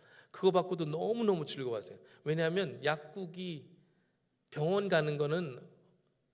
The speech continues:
뭐 언감생심, 꿈에도 못 꾸고 약국도 너무 비싸서 약을 안 먹어요. 그래서 아픈 사람들이 의외로 많다는 거예요.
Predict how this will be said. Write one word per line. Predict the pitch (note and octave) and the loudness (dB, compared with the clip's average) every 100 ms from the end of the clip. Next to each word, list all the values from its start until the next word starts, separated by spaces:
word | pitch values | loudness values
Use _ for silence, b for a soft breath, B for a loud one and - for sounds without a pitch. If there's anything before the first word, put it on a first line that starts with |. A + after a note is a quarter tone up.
| _ - | _ -4
뭐 | C#3 B2 | 0 0
언감생심, | C#3 D3+ D3 C#3 C3+ A#2+ - F#2 - _ | 0 0 0 0 -4 -4 -10 -12 -18 _
꿈에도 | - F#3+ G3 | -2 0 0
못 | F#3 A2+ | 0 -4
꾸고 | - B2 F3+ - B B B B | -4 0 0 -2 B B B B
약국도 | C#3+ D3 - F#3 - | -2 -2 -4 -6 -2
너무 | E3+ D#3+ | 0 0
비싸서 | D3+ - C#3 C#3+ C3+ G2+ | -2 -4 -4 -2 -2 -2
약을 | B2+ C3 A#2+ | -6 -2 -4
안 | G#2 A#2+ | -4 -8
먹어요. | A#2+ A#2+ - - _ - | -10 -10 -18 -20 _ -8
그래서 | E3 D#3 | -6 -4
아픈 | B2+ - F3+ | -6 -6 -6
사람들이 | D#3 D3 B2+ | -4 -4 -2
의외로 | A#2 A#2+ C3 | -2 2 2
많다는 | G#2+ G2+ C3 A#2+ G#2+ | 0 -6 -8 -8 -10
거예요. | - | -16